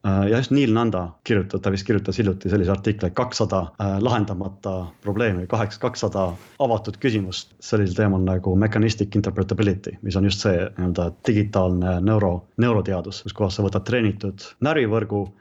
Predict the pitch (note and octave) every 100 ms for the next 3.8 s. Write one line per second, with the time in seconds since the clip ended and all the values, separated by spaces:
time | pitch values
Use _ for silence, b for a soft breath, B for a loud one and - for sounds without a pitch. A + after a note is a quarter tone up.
0 | - G2+ F#2 G#2+ G2+ G2 - G2 F2+ F#2
1 | F#2+ F#2+ - - F#2 F#2 F2+ - G#2 G2
2 | F#2+ G2+ F2+ G2 F#2+ - D3 B2+ A2 B2
3 | - F#2+ G2+ G2 F#2 F#2 F#2